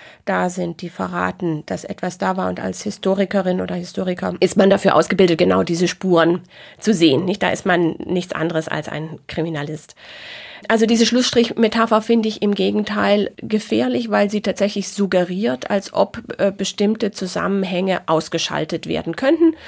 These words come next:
Ich denke im Gegenteil, dass sozusagen Geschichtsbewusstsein etwas ist, was den Menschen in einer ganz besonderen Weise von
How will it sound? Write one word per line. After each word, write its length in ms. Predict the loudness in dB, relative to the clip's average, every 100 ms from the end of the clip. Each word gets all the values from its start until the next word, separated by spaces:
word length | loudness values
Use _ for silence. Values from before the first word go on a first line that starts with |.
| -20 -20 -20 -10
Ich 200 | -4 -2
denke 280 | 2 2 2
im 220 | 0 0
Gegenteil, 600 | 0 0 0 -2 -2 -2
dass 240 | -2 -4 -6
sozusagen 520 | -12 -10 -4 -4 -4
Geschichtsbewusstsein 1200 | -6 -2 -4 -6 -8 -6 -4 -6 -6 -2 0 -2 -4 -6
etwas 460 | -6 -2 -4 -2
ist, 320 | -6 -8 -6
was 400 | -6 -4 -6 -10 -16 _
den 200 | -4 -2
Menschen 480 | -2 -2 -4 -4 -4
in 260 | -4 -6 -4
einer 200 | -4 -2
ganz 220 | -2 -4
besonderen 560 | -6 -4 -4 -2 -4
Weise 400 | -4 -6 -6 -8
von 460 | -10 -8 -4 -4 -6